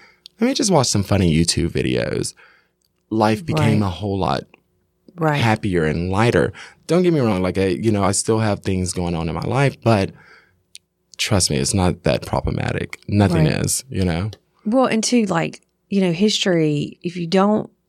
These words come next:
Speaker 2: change something, history repeats itself. So
Speaker 1: And
Speaker 2: if
Speaker 1: that's
Speaker 2: you're
Speaker 1: what it's been doing.
Speaker 2: Yeah. And if you keep pushing, pushing and pushing against, I mean, it, yes, we've changed laws
Speaker 1: Yes.
Speaker 2: that way. I
Speaker 1: Yeah.
Speaker 2: mean, you know,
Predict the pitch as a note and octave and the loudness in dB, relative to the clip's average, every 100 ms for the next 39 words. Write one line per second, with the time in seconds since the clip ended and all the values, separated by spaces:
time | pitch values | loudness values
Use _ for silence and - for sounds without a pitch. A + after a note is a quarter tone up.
0 | _ - G3 F#3 E3 D#3 D3 D#3 D3+ C#3 | _ 0 2 2 0 0 0 0 0 -2
1 | C3 - - - - - - - - - | -2 -4 -4 -4 -4 -6 -10 -20 -18 -14
2 | - - G#3 A2+ A2 C3+ A#2+ G2+ F2 F2 | -12 -2 2 4 4 2 2 0 -2 -2
3 | D2 F#2 - C4+ - A3+ G3+ G#3 G3+ A#3+ | -4 -8 -2 -2 0 0 2 0 0 -2
4 | - - _ - A3+ - A#3 A3 - F#3 | -2 -6 _ -2 0 2 2 0 -2 -4
5 | A3 G#3 F#3+ F3+ F3+ F#3 F3+ E3 D3+ F3 | -2 0 0 0 0 0 0 -2 0 2
6 | G3 A3 G#3 - - _ - A3 A#3 A3 | 4 2 0 -8 -12 _ 0 2 2 0
7 | - F#3+ G#2 G#3+ D4 D4+ B3 D#4 - - | 0 -2 -2 0 2 2 2 -2 -2 -2
8 | A#3+ F#3+ F#3 F3 F#3 G3 G#3+ A#3 A3 G#3 | 0 0 0 2 2 2 2 2 0 0
9 | G#3+ G#3+ A3 A3 G3 F#3+ F#3+ F#3 F3+ - | 0 2 2 0 0 0 2 0 -2 -4
10 | F#3 F3+ E3 D3 D3 | -4 0 0 0 -4